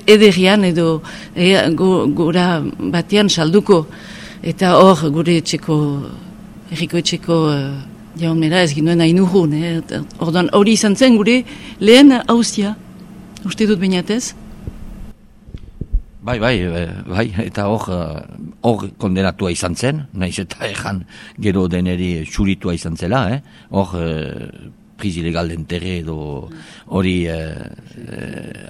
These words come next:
Speaker 2: asedizio historioan, hor, hor izan zituen, eta hor, eh, horrek kezka on-, handia eman zion, nahiz eta gero, eh, joan zen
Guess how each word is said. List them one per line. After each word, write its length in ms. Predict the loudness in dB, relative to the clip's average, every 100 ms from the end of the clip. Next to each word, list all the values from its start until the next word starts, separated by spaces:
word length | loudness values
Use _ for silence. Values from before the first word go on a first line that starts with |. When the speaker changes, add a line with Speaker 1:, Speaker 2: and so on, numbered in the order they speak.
| -12
Speaker 2:
asedizio 680 | -8 -6 -6 -6 -8 -6 -6
historioan, 580 | -8 -8 -2 2 2 0 -8 -20 -4
hor, 300 | 0 2 0 -2
hor 280 | -2 0 -4
izan 240 | -2 -4
zituen, 320 | -4 -2 -2
eta 220 | -2 -4 0
hor, 240 | 0 0 -4
eh, 640 | -4 -2 -4 -4 -6 -10 -12 -12 -16 -8
horrek 640 | -4 -2 -2 -2 -6 -4 -6 -4
kezka 360 | -8 -6 -4 -2 -2 -4 -4
on-, 160 | -4 -4
handia 500 | -2 -2 0 0 0
eman 260 | 0 -2 -2
zion, 260 | -2 -2 -2 -6 -6
nahiz 320 | -2 -2 -2
eta 240 | -4 -4 -2
gero, 440 | -2 0 2 0 -4 -20 -20 -8
eh, 460 | -4 -4 -4 -6 -10 -14 -16 -14
joan 260 | -4 -2 -2
zen 300 | -2 -2